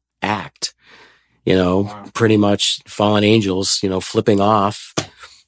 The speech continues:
Speaker 1: God, if you will. So, you know, you see that symbol, it's actually a, a, a call back to what happened here. So, yeah, it gets creepy when you start digging into this stuff and you start, you know, reading the testimonies of,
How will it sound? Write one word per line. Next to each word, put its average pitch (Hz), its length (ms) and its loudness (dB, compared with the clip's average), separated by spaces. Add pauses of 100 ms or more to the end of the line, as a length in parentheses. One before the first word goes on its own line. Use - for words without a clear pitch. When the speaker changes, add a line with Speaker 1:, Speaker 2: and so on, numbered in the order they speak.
Speaker 1:
God, 110 300 2
if 101 160 -4
you 87 80 -6
will. 80 380 -10
So, 98 280 0
you 107 120 -2
know, 101 80 -2
you 98 160 -4
see - 160 0
that 117 200 -2
symbol, 143 380 0
it's - 140 -4
actually 107 420 0
a, 95 240 -8
a, 104 140 -6 (100)
a 107 40 -4
call 123 320 2
back 120 500 -4 (500)
to - 100 0
what 101 200 4
happened 104 400 -2
here. 82 280 -10 (920)
So, 98 400 -4 (420)
yeah, 135 180 2
it 143 60 2
gets - 180 0
creepy 151 380 2
when 95 160 0
you 98 60 0
start 110 260 -2
digging 98 300 2
into 101 180 0
this 85 180 -2
stuff 87 320 -2
and 92 120 -2
you 90 60 -4
start, 104 360 0
you 101 100 0
know, 95 80 -2
reading 101 280 2
the 92 80 -2
testimonies 95 760 0
of, 85 300 -6